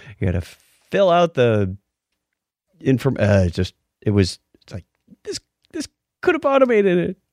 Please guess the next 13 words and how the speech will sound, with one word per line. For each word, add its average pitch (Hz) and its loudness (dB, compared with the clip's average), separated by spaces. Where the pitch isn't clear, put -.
You - -10
know, 117 -4
where 208 -2
was 208 -4
this 185 -6
fifteen 160 -6
years 147 0
ago 135 2
when 127 0
I 123 0
needed 117 -2
it? 147 -8
<laughs> - -2